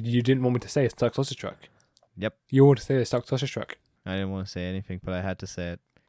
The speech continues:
Speaker 2: I'll live with it.
Speaker 1: Do you not like the
Speaker 2: That's
Speaker 1: phrase stuck sausage truck?
Speaker 2: No, it's a stupid word, and it's a stupid saying.
Speaker 1: No, we need, we need to create some, uh, some merchandise that say stuck sausage truck.
Speaker 2: Only if it says "stuck sausage truck up your butt." And then we move on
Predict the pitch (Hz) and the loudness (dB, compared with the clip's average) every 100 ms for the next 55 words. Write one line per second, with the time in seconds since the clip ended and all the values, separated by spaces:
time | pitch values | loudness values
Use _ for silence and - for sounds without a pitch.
0 | - 87 87 87 80 - - _ _ _ | -10 -6 -6 -8 -12 -14 -16 _ _ _
1 | - 143 151 127 143 123 - 131 135 131 | 0 4 6 4 -2 -6 4 6 6 4
2 | - 123 - 127 123 - 131 - _ - | 2 0 0 -8 -8 -8 -8 -10 _ -6
3 | 208 135 - 123 - 185 160 143 147 156 | -4 -4 -8 -10 -6 -6 -4 -4 -2 0
4 | 120 98 87 110 113 - - - 143 - | 0 -2 -4 -4 -6 -12 -12 -8 -8 -10
5 | - 113 123 139 135 185 180 160 190 - | -6 -2 4 6 8 8 10 8 8 4
6 | 151 143 135 123 113 - - - 127 127 | 2 4 4 4 2 -4 -14 -10 -2 4
7 | 135 143 120 98 90 - - 110 - 127 | 6 6 4 -4 -6 -8 -6 -6 -2 -2
8 | - 123 - - - _ _ _ _ _ | -2 -6 -6 -10 -14 _ _ _ _ _
9 | _ _ _ 120 120 117 117 110 - 107 | _ _ _ -6 -4 -4 -4 -6 -6 -6
10 | - - 113 - - 107 107 - 110 - | -6 -2 -2 -2 -6 -4 -6 -4 -6 -6
11 | 107 - 107 95 107 - _ - - - | -10 -4 -4 0 -2 -2 _ -20 -20 -20
12 | _ - 95 110 104 98 95 101 101 104 | _ -10 -4 -2 -2 -2 -4 -2 -4 -4
13 | 107 87 | -6 -8